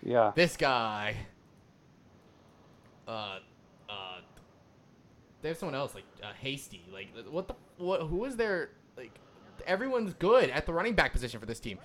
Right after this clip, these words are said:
Speaker 2: Whoever the running backs coach is needs to, needs a raise.
Speaker 1: Yeah.
Speaker 2: Like, <laughs> seriously. Anyway, the Niners just played, like, well. So, it, I mean, they, the Patriots, I, sucked. Like, really bad. It was rough. We'll see how they do this week against the Bills, but, like,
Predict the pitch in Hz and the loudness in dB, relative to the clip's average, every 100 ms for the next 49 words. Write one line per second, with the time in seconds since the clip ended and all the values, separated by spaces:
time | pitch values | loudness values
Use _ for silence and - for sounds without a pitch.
0 | - - 339 294 143 170 202 214 220 - | 2 10 12 12 10 8 10 8 6 8
1 | 226 214 240 226 185 139 131 123 - 180 | 6 8 6 6 2 -2 -2 -4 -4 -6
2 | 151 110 98 85 - 127 143 131 151 147 | -4 -6 -10 -12 -4 6 6 8 4 4
3 | - - - - - - - - - - | -4 -8 -14 -20 -20 -20 -20 -20 -20 -20
4 | - - - - - - - 185 131 107 | -20 -20 -20 -20 -20 -20 -4 0 0 -2
5 | - 101 101 - 156 113 104 - 185 175 | -8 -8 -6 -4 -2 -2 -4 -2 -2 -2
6 | 147 120 113 - 104 98 92 87 95 87 | -4 -8 -10 -6 -6 -6 -10 -14 -14 -16
7 | 87 - - 92 87 - - 117 95 - | -16 -18 -14 -14 -14 -20 -14 -12 -12 -12
8 | 104 92 104 101 - - 110 107 113 - | -12 -12 -12 -14 -16 -20 -14 -6 -6 -6
9 | - 170 143 117 - - 113 - - - | -2 -2 -2 -6 -10 -4 -4 -4 -12 -16
10 | - - - - - - 101 - 110 131 | -12 -12 -14 -20 -20 -16 -16 -14 -8 -8
11 | 92 - - - 135 120 - 90 85 - | -8 -16 -18 -12 -8 -8 -10 -12 -12 -12
12 | - - - - - - - - 139 202 | -18 -20 -20 -20 -20 -20 -20 -12 -4 2
13 | 180 156 139 120 113 135 123 110 107 92 | 4 2 -2 -4 -6 -8 -8 -8 -8 -12
14 | 95 95 107 95 85 85 | -10 -10 -12 -14 -18 -20